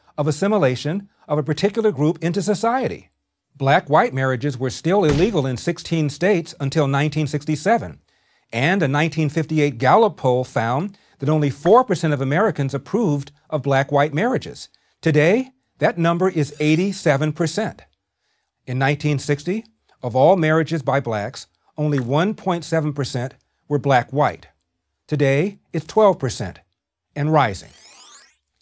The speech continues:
Now, what about racial profiling and abuse of blacks by police? Doesn't that prove that racism remains a major problem? In the summer of two thousand and fourteen, Ferguson, Missouri became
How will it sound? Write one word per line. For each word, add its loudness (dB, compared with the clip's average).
Now, 2
what 6
about 4
racial 4
profiling 0
and 2
abuse 2
of -2
blacks -2
by 4
police? -4
Doesn't 2
that 4
prove 4
that 0
racism 0
remains 0
a -2
major 0
problem? 0
In 0
the 4
summer 4
of 2
two -2
thousand 2
and 0
fourteen, -2
Ferguson, 2
Missouri 2
became -4